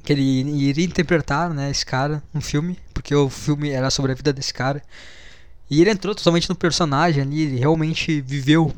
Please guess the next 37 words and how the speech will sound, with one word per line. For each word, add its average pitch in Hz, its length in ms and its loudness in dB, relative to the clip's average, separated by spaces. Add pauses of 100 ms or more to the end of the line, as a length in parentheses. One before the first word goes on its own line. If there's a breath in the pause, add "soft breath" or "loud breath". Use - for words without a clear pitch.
(140)
o - 80 -10
personagem. 131 720 0 (960 soft breath)
Ele, 123 360 4 (100)
nos 139 160 4
bastidores, 151 800 4
o, 151 460 4
o 139 40 4
filme, 202 380 0
o 160 60 0
documentário 156 720 2
é 139 100 4
sobre, 151 560 4 (280)
sobre 156 240 2
a - 20 0
filmagem, 151 600 2 (380 loud breath)
sobre 147 200 4
os 135 80 -2
bastidores 151 500 6
desse 160 200 4
filme. 160 300 6 (500 loud breath)
Porque 160 220 6
o 165 120 10
Jim 170 140 4
Carrey, 156 460 6
ele, 151 920 4 (680)
ele 165 180 4
viveu 165 280 6
todo 196 160 6
esse - 140 0
período 170 260 6
de 175 100 4
gravações 156 640 2
como 170 220 0
se - 80 -6
fosse 170 200 0
o 151 60 6
cara. 123 280 -2